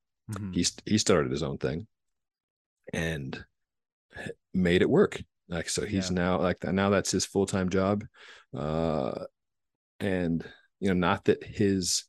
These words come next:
Speaker 2: success in any means guarantees mine, but
Speaker 1: Yeah.
Speaker 2: like, there's a bit, uh, there's a roadmap.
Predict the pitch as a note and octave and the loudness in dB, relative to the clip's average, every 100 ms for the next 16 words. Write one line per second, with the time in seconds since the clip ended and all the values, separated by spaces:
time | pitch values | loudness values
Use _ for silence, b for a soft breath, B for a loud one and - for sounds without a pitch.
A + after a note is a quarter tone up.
0 | _ _ _ _ - - - F2+ - - | _ _ _ _ -4 0 2 2 2 4
1 | F#2+ - - - - F2+ - G#2+ A2+ F2 | 4 4 2 0 -4 -6 -2 0 0 0
2 | F2+ F2 E2+ D#2+ - - - _ _ _ | -2 -2 -2 -2 -2 -2 -8 _ _ _
3 | _ _ - E2 E2+ F2+ E2 F2+ E2+ - | _ _ -6 0 2 0 -2 -2 -2 -4
4 | - - C#2+ C#2+ F#2 C#2 D2+ B2+ _ B | -8 -10 -6 0 0 0 -2 -6 _ B
5 | B B - D#2+ F#2+ F2+ E2+ E2 G#2 F#2 | B B 2 2 2 -6 -8 0 2 4
6 | F#2 G#2 G#2 G#2 F2 F2+ F2 D2 F#2+ C#3 | 4 4 4 2 0 0 0 0 2 2
7 | C#2 G#1+ | 2 -6